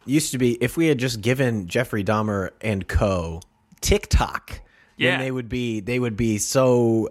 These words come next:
Speaker 1: addicted to their screens that they wouldn't go outside
Speaker 2: <laughs>
Speaker 1: anymore.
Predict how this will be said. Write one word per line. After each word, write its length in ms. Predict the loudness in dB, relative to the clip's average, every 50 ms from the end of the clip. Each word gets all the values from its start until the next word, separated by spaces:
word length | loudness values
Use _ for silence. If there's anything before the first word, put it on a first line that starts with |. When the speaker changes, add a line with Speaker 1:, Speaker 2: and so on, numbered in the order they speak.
| 0
Speaker 1:
addicted 420 | 0 0 2 2 0 0 -2 -2 -4
to 80 | -2 -2
their 120 | -2 -2
screens 680 | -2 -4 -6 -4 -2 0 2 2 2 2 2 0 -2
that 100 | -2 0 0
they 60 | 0
wouldn't 240 | 2 2 0 0 0 0
go 100 | 0 2
outside 540 | 2 0 0 -2 -2 0 2 2 0 0 -2
Speaker 2:
<laughs> 40 | -4
Speaker 1:
anymore. 340 | -4 -4 -4 -6 -8 -8